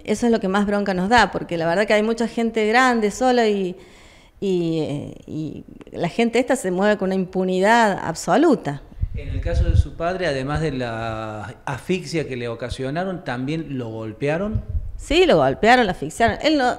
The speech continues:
Speaker 1: realmente es una persona, a pesar, te digo, de su discapacidad fuerte, porque otra, otro anciano de esa edad, la verdad que hubiera fallecido o de un ataque cardíaco o de la desesperación o del estrés.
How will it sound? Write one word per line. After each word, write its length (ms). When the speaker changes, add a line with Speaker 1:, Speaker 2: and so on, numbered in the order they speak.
Speaker 1:
realmente 500
es 60
una 140
persona, 400
a 40
pesar, 560
te 80
digo, 240
de 140
su 120
discapacidad 920
fuerte, 560
porque 220
otra, 380
otro 240
anciano 560
de 120
esa 200
edad, 480
la 140
verdad 260
que 380
hubiera 220
fallecido 760
o 140
de 40
un 60
ataque 260
cardíaco 720
o 220
de 80
la 80
desesperación 760
o 40
del 240
estrés. 640